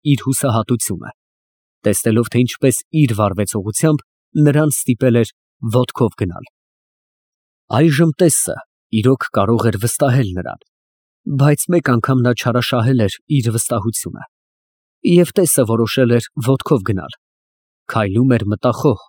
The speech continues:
ասես մտածելով, թե արդյոք ավելի խոհեմ չէր լինի վերադառնալ տուն։ Սակայն որոշումն ընդունված էր,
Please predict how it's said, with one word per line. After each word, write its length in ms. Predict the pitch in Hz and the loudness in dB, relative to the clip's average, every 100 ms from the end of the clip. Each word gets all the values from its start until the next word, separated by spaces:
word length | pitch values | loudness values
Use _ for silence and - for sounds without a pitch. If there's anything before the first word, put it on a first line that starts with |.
| _ _ _ _ | _ _ _ _
ասես 340 | 117 107 135 - | -2 -2 -4 -2
մտածելով, 580 | 120 117 110 117 117 113 | -2 -2 -2 -2 -2 -2
թե 160 | 123 117 - | -2 -2 -2
արդյոք 460 | 110 107 - 131 | -6 -2 -4 0
ավելի 280 | 117 110 113 | 0 0 -2
խոհեմ 400 | 110 123 107 120 | -2 -2 0 -2
չէր 280 | 117 185 147 | 0 0 0
լինի 320 | 107 104 101 92 _ | -2 -2 -2 -4 _
վերադառնալ 800 | 143 131 117 110 113 104 110 104 | -2 0 0 0 -2 -2 -2 -2
տուն։ 280 | 95 - 90 - _ _ _ _ _ _ _ _ _ _ _ _ _ - | -4 -8 -8 -14 _ _ _ _ _ _ _ _ _ _ _ _ _ -10
Սակայն 480 | - 82 - 110 110 | -4 -2 0 0 2
որոշումն 600 | 117 113 - 147 135 139 | 2 0 2 2 2 0
ընդունված 520 | - 160 147 127 - | 2 0 0 -4 -8
էր, 160 | - | -16